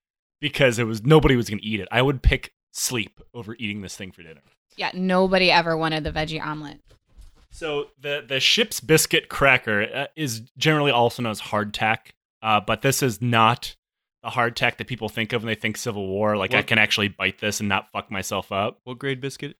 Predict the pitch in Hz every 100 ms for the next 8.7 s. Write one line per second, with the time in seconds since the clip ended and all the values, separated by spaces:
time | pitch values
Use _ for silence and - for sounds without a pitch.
0 | - 139 147 147 160 - 135 156 135 131
1 | 107 113 123 123 107 107 90 - _ 95
2 | 104 139 139 156 160 160 139 120 - -
3 | 143 123 123 110 - 117 98 87 80 185
4 | 127 107 - _ _ 120 120 127 143 135
5 | 131 143 - - - 139 156 151 127 127
6 | 131 120 113 - _ _ 120 131 127 117
7 | 113 - 123 123 117 107 104 _ - 104
8 | 95 101 120 101 110 104 101